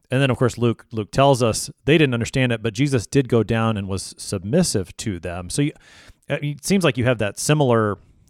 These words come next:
similar interaction happening here with Jesus and Mary, the respect certainly for his mother, but also a reminder that he's not only here to be her son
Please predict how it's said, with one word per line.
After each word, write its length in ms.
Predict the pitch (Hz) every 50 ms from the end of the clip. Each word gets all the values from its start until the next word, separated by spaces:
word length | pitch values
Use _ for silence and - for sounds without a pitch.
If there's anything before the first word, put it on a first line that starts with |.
| - _ _ - - - -
similar 440 | - - - 180 170 151 135 127 127
interaction 540 | 127 135 123 110 110 123 - - 120 101
happening 360 | 82 120 113 - 101 98 95 85
here 220 | 95 123 123 117
with 160 | 104 98 -
Jesus 340 | - 117 107 101 101 - -
and 180 | 95 92 95 98
Mary, 480 | 113 135 139 113 92 87 90 90 95 -
the 180 | 107 117 110 98
respect 480 | 104 - - - - 170 180 - -
certainly 380 | - - 156 156 131 107 104 -
for 160 | - 107 98
his 120 | 95 87
mother, 460 | 98 104 113 123 107 95 90 85 85 - _ _ - - - - - _ _ _ _
but 160 | 107 117 117
also 460 | 113 123 131 117 - 139 127 123 - - -
a 80 | 117
reminder 720 | 107 110 104 101 101 104 120 131 131 123 117 110 104 101 107
that 240 | 95 113 110 104 - _ _ _ _ _ _ _ _ _ _ -
he's 300 | - - 143 139 107 -
not 300 | 117 120 127 135 156 - 143
only 260 | 135 147 143 139 127
here 180 | 104 131 123 -
to 160 | - - 117
be 320 | 98 113 107 107 104 107 - _ _ _ _ _ _
her 340 | - - - 160 156 147 135
son 600 | - - - 123 117 117 113 113 113 110 113